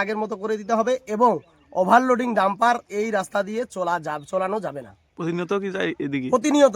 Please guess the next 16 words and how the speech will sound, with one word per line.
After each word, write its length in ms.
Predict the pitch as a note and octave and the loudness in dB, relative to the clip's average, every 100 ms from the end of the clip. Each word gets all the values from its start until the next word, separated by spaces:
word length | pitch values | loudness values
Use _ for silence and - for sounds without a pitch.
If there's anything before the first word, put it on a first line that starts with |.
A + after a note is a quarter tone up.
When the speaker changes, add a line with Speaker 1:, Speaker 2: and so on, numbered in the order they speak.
| E3+ | 0
Speaker 1:
যায়, 140 | B2+ G#2+ _ _ _ _ | -10 -18 _ _ _ _
ছ 40 | F#3+ | 2
মাস 240 | A#3 C4 A3 | 4 4 4
ধরে 140 | C4+ C#4+ | 6 6
কন্টিনিউ 440 | B3 A3+ A3+ C#4 D4 A#3 | 6 0 0 -4 -4 -4
দুই 140 | B3 | -6
তিন 220 | G#3+ C4 B3+ | -4 -6 -6
দিন 120 | B3 B3 | -6 -6
পর 200 | A3 A3+ | 0 0
পরই 280 | A3+ C4 D4 - _ _ | 0 -4 -4 -8 _ _
ভোরবেলা 440 | D#3 F3+ A3+ B3 A#3+ | -4 0 2 2 2
করে 180 | A#3+ B3 | 0 0
যায়, 200 | B3+ C#4+ | 0 0
উম, 360 | - _ E3 - D3+ | -4 _ -20 -16 -10
মানে 160 | E3 E3 | -8 -4
মানুষ 280 | E3+ G#3 | -2 0